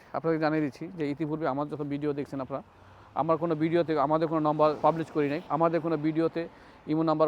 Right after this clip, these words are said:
WhatsApp নাম্বার কখনোই পাবলিশ করি নাই। এখন আমরা যেসব ভিডিওগুলো দিচ্ছি সেখানে আমার নাম্বারটা আপনাদেরকে বরাবরই মুখে বলে দিচ্ছি,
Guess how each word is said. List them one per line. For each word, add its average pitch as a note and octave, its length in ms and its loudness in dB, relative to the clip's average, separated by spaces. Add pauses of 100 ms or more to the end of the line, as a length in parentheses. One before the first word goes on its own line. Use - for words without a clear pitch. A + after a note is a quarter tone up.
WhatsApp D3+ 260 2
নাম্বার D3 220 0
কখনোই D#3+ 300 -2
পাবলিশ C#3 280 0
করি A2+ 120 -4
নাই। G2+ 140 -4
এখন G3 200 0
আমরা F#3 200 0
যেসব D#3+ 300 -2
ভিডিওগুলো D3+ 300 0
দিচ্ছি D#3 220 -8
সেখানে F3 280 -4
আমার D#3+ 220 2
নাম্বারটা D#3+ 320 2 (500)
আপনাদেরকে D3+ 400 -2
বরাবরই E3 400 8
মুখে E3+ 200 2
বলে F#3 160 6
দিচ্ছি, F3 220 -2